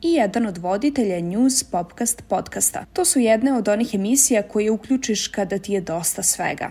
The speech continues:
Kada ne postoje reči kojima bi više opisao ili opisala nonsens koji nam se svakodnevno dešava. I taman kada pomisliš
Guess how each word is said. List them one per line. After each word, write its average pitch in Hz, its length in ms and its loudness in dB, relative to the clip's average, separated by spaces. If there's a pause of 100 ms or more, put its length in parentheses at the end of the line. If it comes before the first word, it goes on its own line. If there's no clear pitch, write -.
(160)
Kada 285 200 4
ne 277 160 2
postoje 311 320 2
reči 320 440 2
kojima 240 380 2
bi 220 180 -2
više 233 340 0
opisao 220 680 2
ili 185 260 -2
opisala 208 600 0
nonsens 208 800 2
koji 285 200 4
nam 262 140 4
se 254 180 2
svakodnevno 185 720 -2
dešava. - 540 -4 (180)
I - 160 2
taman 247 360 6
kada 202 180 2
pomisliš 208 720 2